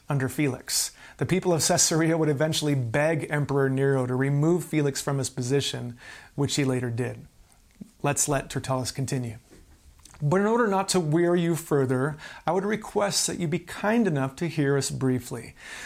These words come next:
We have found this man to be a troublemaker, stirring up riots among the Jews all over the world.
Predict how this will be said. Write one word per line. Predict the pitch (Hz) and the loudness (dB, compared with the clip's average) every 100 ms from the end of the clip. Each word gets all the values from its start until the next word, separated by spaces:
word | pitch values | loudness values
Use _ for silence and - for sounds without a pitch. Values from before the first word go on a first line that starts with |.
| - - | -6 0
We | 202 | 2
have | 240 | 2
found | 240 185 185 165 | 0 0 2 2
this | 196 220 180 | 2 2 0
man | 165 120 113 | 0 -2 -6
to | 113 | -6
be | 127 143 | 0 0
a | |
troublemaker, | 139 175 147 131 117 - 127 - | 0 0 0 -2 -6 -10 -14 -6
stirring | - - 196 202 | -2 2 2 2
up | 175 | 0
riots | 135 123 127 - | -2 -2 -2 -4
among | 139 139 135 | -2 0 0
the | |
Jews | 117 127 120 113 | 0 -2 -2 -2
all | 196 202 | 0 0
over | 190 151 | 0 0
the | 135 | 0
world. | 127 120 - | -2 -4 -12